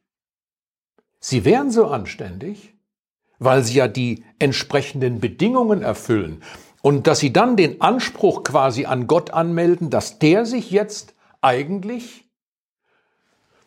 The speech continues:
um sie zu kümmern hätte, dass er ihnen den Vorteil gewähren müsste, weil sie ja all die Bedingungen erfüllen, die zu einer sogenannten formalen Anständigkeit gehören.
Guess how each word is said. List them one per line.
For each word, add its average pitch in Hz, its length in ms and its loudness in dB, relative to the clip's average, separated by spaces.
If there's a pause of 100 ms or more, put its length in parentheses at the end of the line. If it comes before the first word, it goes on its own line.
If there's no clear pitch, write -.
(160)
um 202 160 4
sie 226 120 2
zu 233 160 -4
kümmern 247 300 0
hätte, 131 260 -4
dass 143 240 -2
er 165 200 0
ihnen 185 280 0
den 196 160 2
Vorteil 156 640 0
gewähren 139 640 -2
müsste, 175 480 0
weil 135 360 4
sie 160 200 -6
ja 196 340 2
all 156 280 2
die 180 160 -2
Bedingungen 156 680 -4
erfüllen, 165 560 0
die 185 140 -6
zu - 180 0
einer 151 240 2
sogenannten 160 680 2
formalen 139 640 -2
Anständigkeit 147 1000 -4
gehören. 170 600 0